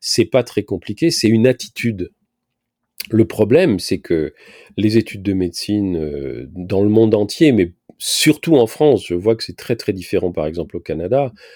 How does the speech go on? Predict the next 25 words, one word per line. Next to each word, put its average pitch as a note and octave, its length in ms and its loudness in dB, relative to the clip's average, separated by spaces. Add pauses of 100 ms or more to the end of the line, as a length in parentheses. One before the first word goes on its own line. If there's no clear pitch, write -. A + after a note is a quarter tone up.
(180)
aux F#2+ 120 -4
États-Unis, F#2+ 720 -6 (340)
les B2+ 260 4
études A2+ 260 -2
de G2+ 80 -4
médecine G2 340 -2
ne C3+ 60 2
sélectionnent A#2 640 0
pas D#3+ 220 0
des G2+ 180 0
gens C3+ 320 0
qui C3 200 -4
ont C3+ 160 4
le G2+ 120 0
souci - 480 -10
des D3+ 220 -2
autres. F3+ 300 0 (360)
Elles F2+ 100 -8
sélectionnent D#3 580 2
des A2 140 2
gens C#3+ 320 2
qui - 140 -12
sont F#2+ 160 -4
compétitifs, - 1000 -8
euh, G2 360 -2